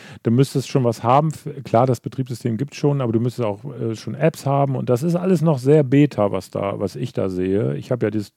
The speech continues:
äh, Transition Kit. Also, nee, das dauert noch einen Augenblick, glaube ich auch, sehe ich genauso wie du. Die, äh, die Sache ist die AirTags. Wir haben jetzt noch zwei Punkte. AirTags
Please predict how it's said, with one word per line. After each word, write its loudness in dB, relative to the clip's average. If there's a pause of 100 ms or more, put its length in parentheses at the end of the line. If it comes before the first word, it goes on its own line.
äh, -4
Transition -8
Kit. -10 (520)
Also, 0 (560)
nee, 6 (180)
das 2
dauert 6
noch 0
einen -2
Augenblick, -2
glaube 0
ich -6
auch, 0
sehe -2
ich -6
genauso -2
wie -6
du. 0
Die, 0
äh, -2
die -2
Sache 0
ist -2
die -2
AirTags. -2
Wir 4
haben 4
jetzt 2
noch 0
zwei -2
Punkte. -6
AirTags 0